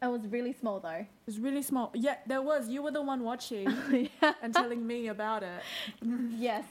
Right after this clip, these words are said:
Speaker 2: 'Cause of the commentating.
Speaker 1: Yes,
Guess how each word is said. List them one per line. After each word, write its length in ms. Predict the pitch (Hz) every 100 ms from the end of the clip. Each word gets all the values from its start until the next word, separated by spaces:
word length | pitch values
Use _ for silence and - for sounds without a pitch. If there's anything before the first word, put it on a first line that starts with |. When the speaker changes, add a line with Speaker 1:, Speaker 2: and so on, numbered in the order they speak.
| -
Speaker 2:
'Cause 200 | 240 220 233 - - 381 - -
of 160 | 240 220
the 80 | 240
commentating. 760 | 247 233 269 - 214 226 226 - - - _ - - - 605 640 466 -
Speaker 1:
Yes, 260 | 233 220